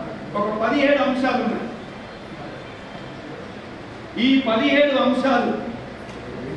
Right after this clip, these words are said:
అడిగినా అడగకపోయినా మనమే సువోబుటోగా ప్రయ-, వాటిని డిస్క్లోజ్ చేయాలి. ఆర్టీఐలో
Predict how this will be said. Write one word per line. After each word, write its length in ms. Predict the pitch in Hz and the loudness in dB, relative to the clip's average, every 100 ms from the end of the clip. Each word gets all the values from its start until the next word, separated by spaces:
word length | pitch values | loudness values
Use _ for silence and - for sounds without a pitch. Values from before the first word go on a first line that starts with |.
| - - - - 104 107 - - - 101 - - - - - - - 226 | -8 -10 -10 -10 -8 -8 -10 -12 -12 -12 -10 -10 -12 -12 -12 -14 -8 0
అడిగినా 520 | 208 220 269 302 269 | 2 4 4 6 6
అడగకపోయినా 800 | 247 - 233 254 226 214 - - - - - - - - - - - - - - - - - | 4 4 4 4 4 4 2 0 -4 -8 -8 -8 -8 -10 -10 -8 -8 -8 -10 -10 -10 -8 -2
మనమే 440 | 190 226 247 240 294 - - - - - - - | 2 4 4 4 2 0 -2 -6 -8 -10 -12 -6
సువోబుటోగా 880 | 233 262 285 285 277 - 254 254 262 240 | 0 4 6 6 4 2 2 2 2 2
ప్రయ-, 280 | 240 - - - - - - | 2 0 -2 -6 -8 -10 -6
వాటిని 280 | 220 226 247 | -2 0 0
డిస్క్లోజ్ 340 | 214 208 220 - | 0 0 -2 0
చేయాలి. 320 | 165 - - - - - - - - - 170 | 0 0 -2 -6 -10 -10 -12 -12 -10 -2 -2
ఆర్టీఐలో 420 | 190 214 214 | 0 2 2